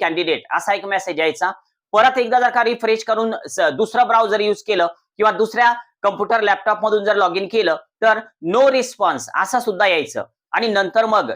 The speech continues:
ज्यावेळेस ओएमआर शीटच दिसत नव्हती, चॅलेंज कसं करायचं हा पण महत्वाचा प्रश्न होता, पण त्यापेक्षाही धक्कादायक प्रकार की जो आफ्टर रिझल्ट समोर आला. यापेक्षा वेगळं तुमच्यासोबत काही घडलं का, नक्की कमेंट बॉक्स मध्ये सांगा.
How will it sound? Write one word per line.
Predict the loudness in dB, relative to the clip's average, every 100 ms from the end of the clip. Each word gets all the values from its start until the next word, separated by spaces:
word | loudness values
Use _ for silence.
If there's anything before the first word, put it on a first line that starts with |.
| -2
ज्यावेळेस | 0 2 0
ओएमआर | 0 0 2 2 0
शीटच | -4 -2 -2
दिसत | -2 -4 -4
नव्हती, | -2 -2 0 -2 -4 _ _ _ _ _ 0
चॅलेंज | 2 2 0
कसं | -2 -2 0
करायचं | 0 0 0
हा | 0 0
पण | 0 0
महत्वाचा | 0 2 0 0
प्रश्न | -2 -4 -4
होता, | -2 -2 -4 _ _
पण | -4
त्यापेक्षाही | -2 -2 -2 -2 -2 -2 -2 -4 _ -2
धक्कादायक | -2 0 2 2 0
प्रकार | -4 -2 0 -2
की | -4
जो | 0 2
आफ्टर | 2 0 0
रिझल्ट | 0 0 0 0
समोर | -4 -2 0 0
आला. | 0 -2 -6 _ -4
यापेक्षा | 0 0 0 0 0
वेगळं | 2 0 -2
तुमच्यासोबत | -2 -6 -4 -4 -2 -2
काही | -2 0
घडलं | -2 0 -2
का, | -2 -6 _ _ -2
नक्की | -2 0 -2
कमेंट | 0 0 0
बॉक्स | 0 0
मध्ये | -2 0
सांगा. | -2 -4